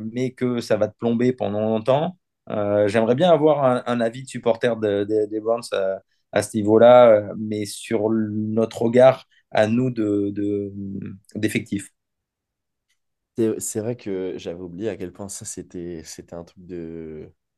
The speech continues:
Speaker 2: c'est un peu un truc de ouf, leur histoire, quand même, hein.
Speaker 1: Hmm.
Speaker 2: Pas le choix de le, ils ont pas le choix parce que je crois que tout est garanti ou une
Speaker 1: Ouais, ouais, tout est garanti, ouais. Ouais, ouais, tout est garanti.
Speaker 2: Oh, le
Speaker 1: Et
Speaker 2: contrat poison. Oh, ça, et tu sais que c'est, ça me fait penser à,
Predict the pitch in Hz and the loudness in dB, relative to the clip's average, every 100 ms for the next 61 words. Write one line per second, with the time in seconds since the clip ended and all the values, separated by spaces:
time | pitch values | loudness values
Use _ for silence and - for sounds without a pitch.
0 | _ _ _ _ _ _ _ _ _ _ | _ _ _ _ _ _ _ _ _ _
1 | _ _ _ - 80 117 107 104 98 95 | _ _ _ -20 -8 -6 -6 -8 -10 -10
2 | 90 82 - 82 - 80 98 - _ _ | -10 -12 -14 -18 -16 -18 -18 -20 _ _
3 | _ _ _ _ _ _ _ _ 110 113 | _ _ _ _ _ _ _ _ 2 2
4 | - _ _ _ 107 101 151 113 95 90 | -2 _ _ _ -10 0 0 0 -2 -4
5 | 92 92 101 95 113 - 131 101 98 98 | -6 -8 -10 -8 -6 -4 -6 -10 -12 -12
6 | - 104 104 98 101 151 - 98 95 92 | -12 -4 -2 -2 -6 -16 -14 -12 -10 -10
7 | 90 90 - - - - 117 113 - 123 | -10 -8 -2 -2 -2 4 6 6 2 2
8 | 110 101 98 107 87 - _ 98 98 113 | 4 2 0 -4 -4 -8 _ 0 2 0
9 | - 110 92 98 - - _ _ _ _ | -4 -4 -4 -6 -10 -16 _ _ _ _
10 | 104 95 107 117 107 117 113 117 113 110 | -2 0 -2 -6 -6 -8 -4 0 0 -2
11 | - _ _ _ - 135 - 117 160 - | -10 _ _ _ 0 0 0 0 -2 -2
12 | 117 131 117 127 131 127 151 120 107 - | -2 0 0 -2 -2 -2 0 2 2 -2